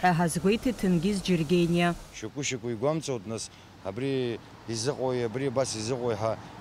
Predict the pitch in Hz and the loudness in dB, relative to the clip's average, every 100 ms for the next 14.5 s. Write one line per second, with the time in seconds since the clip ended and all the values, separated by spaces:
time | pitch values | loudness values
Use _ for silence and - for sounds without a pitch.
0 | - 113 151 - 113 123 143 117 101 127 | -8 -4 0 0 0 0 0 -2 -4 -2
1 | 147 131 117 110 - - - 113 147 - | 0 0 0 -2 -6 -16 -6 -2 0 -2
2 | 120 110 107 110 - 151 139 135 113 - | -4 -4 -2 -4 -2 -2 0 0 -2 0
3 | 147 139 131 120 123 135 117 107 117 147 | 0 0 0 2 2 2 2 0 -4 -2
4 | 127 107 117 117 120 117 156 131 127 104 | -2 -2 -4 -4 -4 -2 -4 -2 -2 0
5 | 127 147 123 107 - 107 113 - - - | 0 -2 -2 -8 -10 -8 -8 -10 -18 -18
6 | - - 110 120 101 110 120 117 117 156 | -18 -12 -4 0 0 -2 -4 -2 0 2
7 | 147 113 - - - 113 123 127 131 143 | 2 0 -6 -20 -8 -2 2 4 2 2
8 | 123 120 101 107 98 107 107 107 107 120 | 0 -2 -4 -8 -6 -6 -6 -6 -6 -6
9 | - 143 117 - 160 147 - 123 - 151 | -6 -6 -8 -6 -6 -6 -8 -8 -6 -2
10 | 180 160 117 98 120 135 160 156 120 113 | 0 0 0 -4 -6 -4 -2 -2 -4 -6
11 | 98 120 120 110 127 143 165 139 110 101 | -6 -6 -6 -6 -6 -4 -4 -4 -6 -6
12 | 107 98 113 156 147 127 113 - - - | -6 -4 -2 -2 -2 -4 -4 -8 -16 -18
13 | - - 107 104 113 127 151 - 131 120 | -18 -10 -6 -4 -4 -4 -4 -2 -2 -2
14 | 117 156 165 147 143 | -2 -2 -2 -2 -4